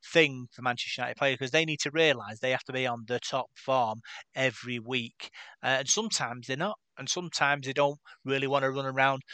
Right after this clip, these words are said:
I think the s-, one of the stats is that the youth, they are one of the teams that don't run, uh, as much as the other teams in, in the, in the Premier League. I know it's improved slightly under, under Ralph, but he's looking at it and he kind of, he's looked at the players and he wants to,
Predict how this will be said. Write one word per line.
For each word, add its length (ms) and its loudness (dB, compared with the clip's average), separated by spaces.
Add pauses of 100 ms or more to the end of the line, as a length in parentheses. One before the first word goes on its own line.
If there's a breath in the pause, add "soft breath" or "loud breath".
(160 loud breath)
I 40 -8
think 220 4
the 60 -4
s-, 160 0 (120)
one 140 0
of 40 0
the 60 0
stats 340 4
is 140 -6
that 240 0
the 80 -10
youth, 320 -6
they 180 2
are 220 6
one 140 0
of 60 -8
the 260 -2
teams 460 -2
that 160 0 (400 loud breath)
don't 360 8 (120)
run, 320 -2 (320 soft breath)
uh, 40 -4 (100)
as 140 -4
much 300 -8
as 80 -8
the 80 -6
other 140 -8
teams 300 -6
in, 220 -12
in 160 -12
the, 240 -8
in 100 -12
the 80 -12
Premier 320 -6
League. 180 -6 (240 loud breath)
I 60 -4
know 180 4
it's 160 -2
improved 760 -4 (300 loud breath)
slightly 540 4
under, 320 -4
under 240 -6
Ralph, 360 8
but 120 -2
he's 260 4
looking 280 0
at 180 4
it 40 0
and 80 -4
he 260 -2
kind 220 6
of, 120 2 (720 loud breath)
he's 280 -2
looked 180 0
at 60 -2
the 120 -2
players 340 4
and 80 -4
he 140 0
wants 360 0
to, 140 0